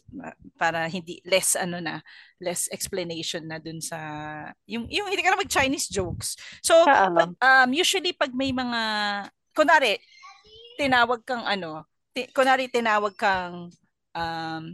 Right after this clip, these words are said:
Speaker 1: ang hirap naman. O basta, nagkamali lang sila sab-,
Speaker 2: <laughs>
Speaker 1: sabihin yung pangalan mo sa stage. Kunwari, introduce ko pa, introduce ka pa lang. Will you correct it right away pag nakuha mo na yung mic? Or
Speaker 2: Eh, hindi siya big issue sa akin, honestly.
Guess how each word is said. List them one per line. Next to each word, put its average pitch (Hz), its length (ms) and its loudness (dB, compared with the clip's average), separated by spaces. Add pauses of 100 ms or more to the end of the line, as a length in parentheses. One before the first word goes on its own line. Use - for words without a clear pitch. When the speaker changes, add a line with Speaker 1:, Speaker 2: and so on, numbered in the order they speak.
Speaker 1:
ang - 140 -14
hirap 175 320 -8
naman. 156 480 -8
O - 100 -2
basta, 277 380 6
nagkamali 285 560 2
lang 277 160 -2
sila 247 240 -2
sab-, 240 360 -6
Speaker 2:
<laughs> - 40 -18
Speaker 1:
sabihin 254 640 -2
yung 233 260 -4
pangalan 208 540 0
mo 190 80 -8
sa 185 160 -6
stage. 160 640 -4
Kunwari, 233 480 0
introduce 202 560 -6
ko 202 160 -8
pa, - 160 -10 (100)
introduce 196 540 -8
ka - 160 -8
pa - 80 -6
lang. 156 320 -8 (280)
Will 277 200 -4
you 392 80 4
correct 196 480 0
it 175 240 -8 (240)
right 190 320 -4
away 160 320 -6
pag 185 160 -8
nakuha 165 400 -8
mo 165 80 -8
na 160 100 -8
yung 156 540 -8
mic? 156 400 -8 (600)
Or 175 140 -2
Speaker 2:
Eh, 165 260 2 (480)
hindi 359 260 4
siya 403 200 6
big 320 200 4
issue 285 280 2
sa 202 160 2
akin, 160 180 -8
honestly. 185 480 -6